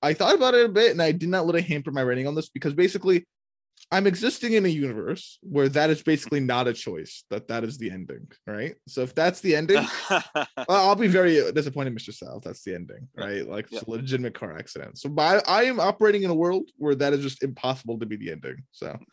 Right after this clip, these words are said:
Speaker 2: Okay.
Speaker 1: I'm no, I'm not fearful. I don't fear that.
Speaker 2: Okay.
Speaker 1: It's not gonna happen.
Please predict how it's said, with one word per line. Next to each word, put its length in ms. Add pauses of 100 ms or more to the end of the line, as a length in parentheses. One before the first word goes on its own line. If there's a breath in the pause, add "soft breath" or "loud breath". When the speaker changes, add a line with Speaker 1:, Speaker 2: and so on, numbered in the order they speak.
(160)
Speaker 2:
Okay. 380
Speaker 1:
I'm 220
no, 280
I'm 140
not 200
fearful. 440 (420)
I 80
don't 140
fear 160
that. 100
Speaker 2:
Okay. 80 (360)
Speaker 1:
It's 100
not 140
gonna 120
happen. 320